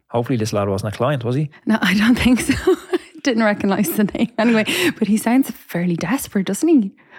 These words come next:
Speaker 2: I've been there.
Speaker 1: Sell
Speaker 2: I've
Speaker 1: it. Sell
Speaker 2: definitely
Speaker 1: the
Speaker 2: been
Speaker 1: bike.
Speaker 2: there. <laughs>
Speaker 1: Sell the bike.
Speaker 2: Well, first of all, what size bike would have fit me and how much is it going for? <laughs>
Speaker 1: Uh, it's always a good time to buy a bike after a big event. People just
Speaker 2: Yeah.
Speaker 1: disillusioned and selling the bike for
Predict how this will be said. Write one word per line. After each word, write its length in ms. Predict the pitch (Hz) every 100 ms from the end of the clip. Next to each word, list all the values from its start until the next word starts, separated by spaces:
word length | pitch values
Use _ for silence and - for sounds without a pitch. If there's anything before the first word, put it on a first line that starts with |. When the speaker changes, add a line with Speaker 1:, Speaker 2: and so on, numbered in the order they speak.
| - -
Speaker 2:
I've 180 | 214 220
been 100 | 156
there. 340 | 165 151 143 -
Speaker 1:
Sell 260 | 120 120
Speaker 2:
I've 60 | 113
Speaker 1:
it. 120 | 160
Sell 180 | - 185
Speaker 2:
definitely 80 | 175
Speaker 1:
the 60 | 180
Speaker 2:
been 160 | 202
Speaker 1:
bike. 80 | -
Speaker 2:
there. 280 | 302 - -
<laughs> 300 | - 302 311
Speaker 1:
Sell 120 | 294
the 80 | 294
bike. 460 | 151 139 359 370 277
Speaker 2:
Well, 160 | 277 220
first 220 | 269 277
of 40 | 214
all, 140 | 190
what 260 | 208 214 -
size 480 | - 208 233 220
bike 320 | - 156 160 -
would 200 | 165 180
have 80 | 175
fit 160 | -
me 160 | 160 165
and 80 | 175
how 80 |
much 240 | 175 180 -
is 80 | 185
it 40 |
going 220 | 180 185
for? 300 | 180 170 180 -
<laughs> 40 | 190 175 - 196 -
Speaker 1:
Uh, 320 | 131 123 120
it's 140 | - 160
always 220 | 208 262
a 40 |
good 140 | 262 254
time 180 | 240 233
to 60 |
buy 160 | 226 233
a 60 |
bike 260 | 220 220 196
after 240 | 165 160
a 40 | 139
big 160 | 143
event. 380 | 131 143 151 113
People 280 | - 139 135
just 480 | 120 123 - - -
Speaker 2:
Yeah. 200 | 175 180
Speaker 1:
disillusioned 720 | 175 165 127 120 127 127 117
and 100 | 113
selling 300 | 107 117 113
the 60 | 113
bike 280 | 104 107 104
for 340 | - 107 104